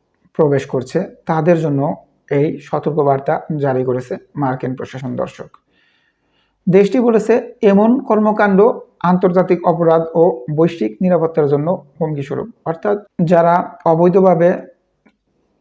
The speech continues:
যুক্তরাষ্ট্রে অনুপ্রবেশ করছে, এই কর্মকাণ্ডটা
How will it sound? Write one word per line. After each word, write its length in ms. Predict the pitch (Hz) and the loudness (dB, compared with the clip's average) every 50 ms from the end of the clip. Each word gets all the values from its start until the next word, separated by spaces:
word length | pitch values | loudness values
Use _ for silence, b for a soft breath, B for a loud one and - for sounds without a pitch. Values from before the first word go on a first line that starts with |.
| - 160 | -8 -4
যুক্তরাষ্ট্রে 640 | 151 170 160 170 180 165 160 151 - - - 165 | -2 -2 0 2 2 4 4 2 0 0 -2 0
অনুপ্রবেশ 580 | 165 165 160 160 160 156 - 147 135 143 143 - | 0 0 0 -2 -2 -2 -2 0 0 0 -2 -4
করছে, 340 | - - 143 139 - - 143 147 - - _ _ _ _ _ _ _ _ _ _ _ _ _ _ _ - - _ - | -4 -8 -8 -6 -6 -8 -8 -8 -10 -12 _ _ _ _ _ _ _ _ _ _ _ _ _ _ _ -20 -10 _ -2
এই 100 | 175 180 | -2 0
কর্মকাণ্ডটা 760 | - 190 185 180 180 180 175 185 170 160 156 156 151 165 | 2 2 2 2 2 0 0 0 -2 0 0 0 0 0